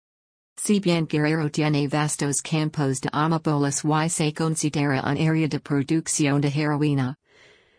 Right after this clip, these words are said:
esta es una de las primeras veces que las autoridades mexicanas han confirmado crecimientos reales de coca en la región".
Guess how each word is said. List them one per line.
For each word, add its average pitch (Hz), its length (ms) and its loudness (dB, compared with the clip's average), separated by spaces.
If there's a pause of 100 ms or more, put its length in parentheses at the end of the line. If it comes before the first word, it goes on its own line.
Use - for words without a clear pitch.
(140)
esta 180 460 -2
es 175 240 -2
una 160 200 4
de 143 80 -2
las 139 340 0
primeras 151 560 2
veces 151 420 0
que 156 240 -2
las 143 360 0
autoridades 151 680 0
mexicanas 160 920 0
han 151 180 2
confirmado 151 640 0
crecimientos 156 960 0
reales 143 540 0
de 156 120 -4
coca 160 380 -2
en 160 220 0
la 147 140 2
región". 143 560 0